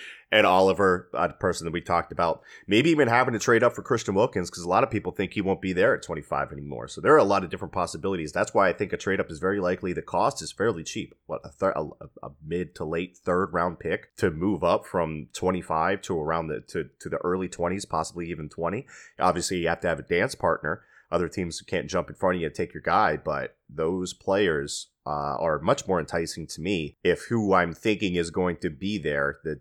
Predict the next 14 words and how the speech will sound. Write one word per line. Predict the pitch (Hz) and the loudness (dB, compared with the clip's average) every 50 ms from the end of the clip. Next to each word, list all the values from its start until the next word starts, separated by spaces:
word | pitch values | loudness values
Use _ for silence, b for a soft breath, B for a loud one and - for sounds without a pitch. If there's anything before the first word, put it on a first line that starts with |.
| _ _ | _ _
the | - 90 85 76 | -4 -2 -2 -2
dearth | 71 71 - 87 90 95 - - - | -2 -2 0 0 0 0 -2 -4 -10
there | 76 71 - 82 76 73 73 73 - - | -12 -6 -2 -2 0 0 0 0 -2 -2
at | 76 76 69 - - | -4 -4 -4 -6 -8
twenty-five | - - 95 87 78 71 - - 87 87 82 76 76 71 69 64 - _ _ | -6 -4 -4 -4 -4 -4 -2 2 2 4 4 2 2 0 -4 -8 -10 _ _
is | - 80 82 80 76 - - | -2 0 0 0 0 -4 -6
what | 87 78 78 73 | -6 -4 -4 -4
it | 69 69 | -4 -2
is, | 78 80 71 65 - - | -2 -2 -2 -4 -6 -6
unless | 80 85 92 87 - | -4 -2 -2 -2 -2
we're | - 92 | -6 -4
cool | - 113 98 92 | -2 0 0 0
with | 90 92 | -2 -4
sitting | - - 90 92 85 92 98 | -4 -4 -2 -2 -2 -4 -8